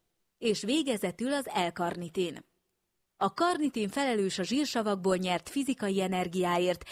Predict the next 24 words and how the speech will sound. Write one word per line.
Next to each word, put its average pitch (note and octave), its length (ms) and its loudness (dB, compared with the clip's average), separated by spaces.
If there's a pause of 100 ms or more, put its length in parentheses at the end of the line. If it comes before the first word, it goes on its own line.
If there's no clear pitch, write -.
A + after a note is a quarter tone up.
(140)
ezért F#3+ 380 2
a E3+ 60 2
legerősebben F#3 800 2
ható F3+ 300 0
teljesítményfokozó G3 1120 -2
anyagnak, F3 580 0
valamint C4 480 2
zsírégetőnek E3+ 880 0
tekintik. E3+ 680 -6 (520)
A G#3+ 200 0
karnitin D4 640 2
egy A3 260 0
vitaminhoz C#4 600 0
hasonló G3+ 480 0
hatóanyag, F#3 760 0
amely F#3+ 260 2
a F3 60 0
szervezetben F#3 800 -2
két C#4 280 0
aminosavból, F#3 840 2 (380)
metioninból A3 840 2
és D4 280 -4
lizinből F3 580 -2
képződik. E3+ 760 -2